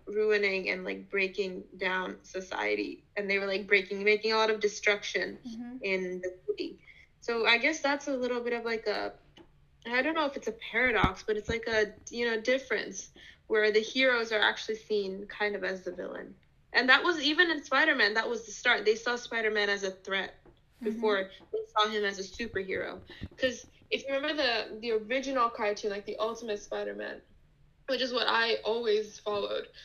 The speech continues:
Speaker 1: um, Spider-Man was seen as a threat at the start, and they were, like, trying to capture him before he was, like, recognized as a hero.
Speaker 2: Mm-hmm. And then in the end, didn't he, like, get banned from college or something?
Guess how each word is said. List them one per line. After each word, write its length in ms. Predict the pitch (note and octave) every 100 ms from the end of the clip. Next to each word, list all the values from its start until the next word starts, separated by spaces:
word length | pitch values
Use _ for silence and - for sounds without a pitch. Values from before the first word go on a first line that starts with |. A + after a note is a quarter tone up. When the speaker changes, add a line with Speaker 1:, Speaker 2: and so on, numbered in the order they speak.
| - - _ -
Speaker 1:
um, 480 | A2+ A2 G#2 G#2+ - _ _ _ _ _ _ _ -
Spider-Man 520 | - A#3+ B3+ C4+ C#4+
was 140 | D4
seen 180 | - C4+
as 160 | C4+ B3+
a 60 |
threat 480 | A3+ - G#3 G#3+ - - - -
at 240 | G#3 -
the 160 | G#3 G#3
start, 400 | - - G#3 G#3
and 140 | G#3
they 60 | G#3
were, 140 | A3+
like, 220 | A3 G#3+
trying 220 | - A#3+
to 60 | A3+
capture 480 | A3 A3 G#3+ - A3+
him 360 | G#3 G3 - G#3 _ _ _ _ - _ _ _ - -
before 380 | A3 G#3+ A3
he 320 | G#3+ G#3+ A3 G#3
was, 200 | G3+ G3+
like, 220 | G#3 G3 - -
recognized 840 | G3+ G3+ G#3 G3+ G#3 G3+ F#3+ F#3+ F#3+
as 140 | F#3
a 60 | F3+
hero. 360 | F3+ G3 - G3 - _ _ A#3
Speaker 2:
Mm-hmm. 240 | A3 A#3 B3+ _ _ _ _ _ _ _
And 60 | A#3+
then 100 | A#3
in 140 | B3
the 140 | B3+ -
end, 220 | G#3+ A#3
didn't 180 | A3+ A#3
he, 80 | A#3+
like, 180 | A3
get 340 | G#3+ G#3+ - _
banned 260 | F#3+ G3 G#3
from 140 | G#3
college 480 | G3 - F#3 F#3+ G3+
or 40 |
something? 440 | G#3 G#3+ A3 A#3